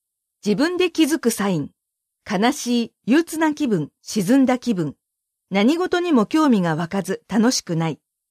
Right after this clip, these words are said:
疲れやすく元気がない。人に会いたくなくなる。ほか。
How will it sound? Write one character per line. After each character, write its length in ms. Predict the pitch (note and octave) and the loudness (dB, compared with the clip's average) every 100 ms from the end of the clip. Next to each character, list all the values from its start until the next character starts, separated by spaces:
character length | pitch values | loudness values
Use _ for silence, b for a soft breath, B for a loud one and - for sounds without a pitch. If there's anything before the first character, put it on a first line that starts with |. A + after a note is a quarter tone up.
| _ | _
疲 240 | - - F4+ | -8 0 0
れ 120 | F4+ | 2
や 120 | F4 | 0
す 140 | E4 - | -2 -4
く 140 | F3 | 0
元 240 | G#3+ C#4 | 2 2
気 120 | - G3 | 0 -4
が 140 | E3+ | -2
な 140 | D#3+ | -2
い。 160 | E3+ - _ _ _ _ _ | -4 -6 _ _ _ _ _
人 280 | - D4 | -2 0
に 200 | D#4+ D#4+ | 2 0
会 200 | - A3+ | 0 0
い 40 | C#4+ | 2
た 120 | A#3 | -2
く 140 | F#3 | -2
な 120 | E3 F3+ | -2 0
く 120 | G#3+ | 0
な 140 | G3 | 0
る。 180 | F#3 - _ _ _ | -2 -6 _ _ _
ほ 120 | - - | -14 -12
か。 220 | - | -12